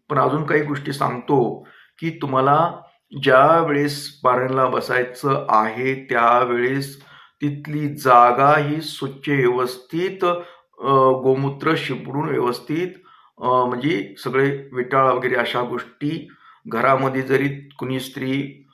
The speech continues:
अ, समजा बाहेर बसली असेल, मानसिक पाळी असेल, तरी तुम्हाला तेथे पारायण करता येणार नाही.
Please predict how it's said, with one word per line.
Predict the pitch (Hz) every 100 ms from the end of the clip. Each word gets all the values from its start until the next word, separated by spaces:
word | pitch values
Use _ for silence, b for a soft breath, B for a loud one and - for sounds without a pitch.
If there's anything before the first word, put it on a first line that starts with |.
| b b
अ, | - 117 117 120 120
समजा | 120 117 120
बाहेर | 123 107 113 120
बसली | 123 127 123
असेल, | 117 110 120
मानसिक | 107 113 110 127 -
पाळी | 113 117
असेल, | 113 - 123 117 -
तरी | 123
तुम्हाला | 139 - 113 117 131 139 B B -
तेथे | 127 120 139 143 143
पारायण | - 117 117 120 120
करता | 113 - 123
येणार | 123 120 113 113 113
नाही. | 117 110 101 117 117 90 -